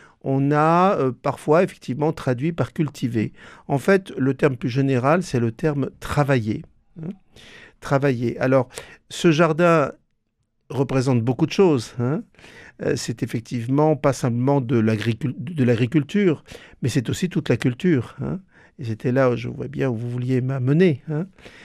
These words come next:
Euh, donc il s'agit de, de travailler. Mais il sait, faut savoir aussi que ce ver-, ce même verbe signifie en hébreu servir.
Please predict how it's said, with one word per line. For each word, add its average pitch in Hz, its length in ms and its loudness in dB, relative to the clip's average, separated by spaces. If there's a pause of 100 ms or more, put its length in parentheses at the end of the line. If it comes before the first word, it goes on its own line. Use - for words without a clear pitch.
(240)
Euh, - 320 -4
donc 135 460 -6
il 135 80 0
s'agit 147 500 -2
de, 165 520 2 (340)
de 151 100 2
travailler. 143 640 0
Mais 180 160 4
il 196 60 0
sait, - 180 -4
faut - 100 -4
savoir 180 300 0
aussi 156 400 -2
que 135 180 -2
ce - 160 -2
ver-, 120 320 2
ce - 140 0
même 175 320 4
verbe 151 480 0 (420)
signifie 143 540 -2
en 147 180 0
hébreu 131 360 0
servir. 120 840 -4